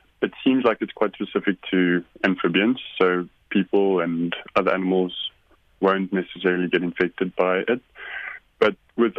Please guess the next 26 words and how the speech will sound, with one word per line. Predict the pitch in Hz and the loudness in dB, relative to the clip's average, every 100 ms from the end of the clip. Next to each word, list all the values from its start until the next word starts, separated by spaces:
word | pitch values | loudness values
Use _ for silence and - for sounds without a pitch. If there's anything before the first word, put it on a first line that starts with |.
| - | -2
this | 107 131 | 0 -2
study, | - 120 113 101 | 2 0 0 0
one | 101 113 | 0 2
of | |
the | 107 101 | 2 2
most | 107 - | 0 -2
interesting | 104 98 95 - 90 | -6 -6 -6 -2 -2
things | - 92 90 101 - _ _ _ | 0 2 2 -2 -8 _ _ _
was | 95 92 87 | -2 -2 -2
we | 95 95 92 92 - _ _ _ _ _ - | 0 2 2 0 -4 _ _ _ _ _ -8
also | 110 | -2
tried | 123 107 | 2 2
to | 101 | 2
work | 98 98 | 0 2
out | 98 - | 0 0
the | |
life | 92 87 90 - | 0 2 0 -2
cycle. | 64 - - - - _ - - - _ 104 | -4 -4 -8 -10 -14 _ -20 -18 -20 _ 0
And | 98 98 98 95 - _ _ - - | 2 0 0 -4 -6 _ _ -20 -4
we | 104 107 104 | 0 2 2
found | 110 101 101 101 98 - | 2 2 0 -2 -4 -4
mosquitoes | 98 92 - 120 113 98 92 90 - | -4 -2 0 0 2 2 2 -2 -4
feeding | - 92 95 | 0 2 2
on | 90 | 0
the | 90 | -2
frogs. | - 87 - | 0 0 0